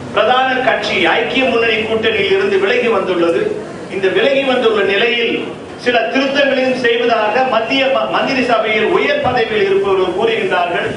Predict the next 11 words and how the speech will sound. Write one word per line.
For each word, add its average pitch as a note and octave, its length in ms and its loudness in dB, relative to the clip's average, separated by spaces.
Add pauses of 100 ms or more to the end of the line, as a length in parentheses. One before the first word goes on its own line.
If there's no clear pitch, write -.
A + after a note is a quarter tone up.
(260)
அத்தகைய G#3 500 0
திருத்தங்கள் C4 680 0
நிகழ்ந்தால் G3 600 0 (640)
இங்கு A3+ 260 0 (100)
ஐநா B3+ 280 0 (100)
சபையில், G3 440 0 (120)
ஐக்கிய A#3+ 380 0
மனித, B3 280 0 (100)
மனித B3+ 240 0
உரிமை A3+ 240 0
மன்றத்தில் F#3 580 -2